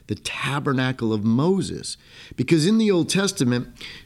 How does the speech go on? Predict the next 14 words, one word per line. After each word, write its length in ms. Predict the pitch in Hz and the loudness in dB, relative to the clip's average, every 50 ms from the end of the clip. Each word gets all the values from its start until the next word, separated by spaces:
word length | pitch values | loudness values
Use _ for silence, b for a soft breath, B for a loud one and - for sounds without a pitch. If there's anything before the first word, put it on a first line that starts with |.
| B B B - | B B B -8
there 220 | - 127 156 160 156 | 2 4 4 6 6
are 100 | 147 135 | 2 0
two 320 | - - - - 214 208 | -2 -2 0 0 2 2
structures 600 | 180 - - - 151 139 127 - - 120 113 95 - | 0 0 0 0 0 0 0 0 0 0 0 0 0
that 260 | - 127 123 120 120 | 0 0 0 0 0
gain 440 | 123 143 139 139 139 139 139 139 - | 0 2 2 2 2 2 0 -2 -2
a 60 | 131 123 | -2 -2
lot 340 | 123 123 131 127 135 147 | 0 0 2 2 2 0
of 100 | 143 123 | 0 0
significance. 920 | - - - 123 101 98 107 127 127 127 - 120 113 - 95 87 85 85 - | 0 0 -2 -2 -2 0 0 0 0 2 0 -4 -4 -4 -6 -8 -6 -8 -8
They're 200 | - - 117 110 | -4 -2 -2 -2
talked 360 | 113 117 135 131 123 127 135 | 0 0 -2 -2 -2 -2 -4
about 320 | 135 113 123 123 107 - - | -2 -2 -2 -2 -4 -6 -8
extensively, 840 | 98 - - - - 139 139 139 131 - 120 92 95 92 87 78 | -6 -6 -4 -2 0 0 0 0 -2 -4 -4 -6 -6 -6 -6 -8